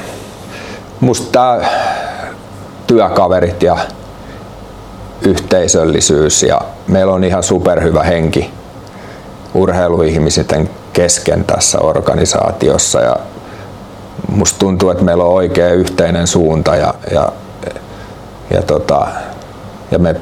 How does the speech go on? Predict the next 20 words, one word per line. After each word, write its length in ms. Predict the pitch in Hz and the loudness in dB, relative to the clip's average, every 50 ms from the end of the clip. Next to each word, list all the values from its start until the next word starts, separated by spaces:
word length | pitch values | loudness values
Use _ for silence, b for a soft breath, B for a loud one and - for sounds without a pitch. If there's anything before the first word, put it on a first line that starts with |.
| - - - - - - | -8 -14 -16 -16 -6 -2
puhalletaan 640 | - 82 82 85 82 82 82 80 80 80 78 73 80 | 0 2 2 2 2 2 0 2 2 2 4 2 2
yhteen 400 | 85 82 - - 92 78 73 85 | 0 0 0 2 2 2 4 4
hiileen, 560 | 85 78 82 73 73 76 73 76 - - - | 4 4 4 2 2 0 0 -2 -2 -2 -4
että, 300 | - - - - - - - - - - - - - | -4 -6 -4 -2 -2 0 0 -2 -6 -8 -6 -4 -4
et 160 | 90 - - | -4 -2 0
musta 280 | 82 82 80 - - - - | 0 0 0 -2 -4 -2 0
niinku 260 | 85 80 78 - - | 0 2 2 2 0
tää 340 | - - 82 82 80 78 - - - B B B B B B B B B B - - - | 2 2 2 4 2 2 0 -4 -8 B B B B B B B B B B -8 -2 2
junioripuoli 720 | 95 101 104 104 104 98 98 92 - 95 98 95 95 95 95 | 2 4 4 4 4 4 2 2 2 4 4 4 4 4 4
ja 120 | 98 95 | 4 4
liigapuoli 720 | 95 98 98 92 85 87 80 - 87 87 87 87 85 87 | 4 2 2 2 2 0 2 4 4 4 4 4 4 4
on 120 | 87 87 | 4 4
yhd-, 300 | 87 87 82 85 80 82 82 - | 4 4 4 2 2 0 0 2
lähentynyt 680 | - 92 87 82 87 85 80 78 82 82 78 - - - | 2 2 4 2 2 0 2 2 2 2 0 -2 0 0
toisiaan 580 | 90 87 82 78 76 - 78 78 78 73 78 | 2 2 4 2 2 2 4 4 4 4 4
joka 300 | 78 - - 80 80 78 | 2 2 2 2 2 2
vuosi, 440 | 80 78 78 71 67 - - 57 62 | 4 4 4 4 2 2 2 4 4
ja, 140 | 65 60 - - - - - - - - - - - - - - - - - | 2 2 0 -2 -6 -10 -14 -16 -16 -16 -16 -16 -16 -16 -16 -16 -8 -2 0
ja 120 | - 65 | 0 2
tota, 380 | - - - - - - 52 | 2 2 0 0 2 0 0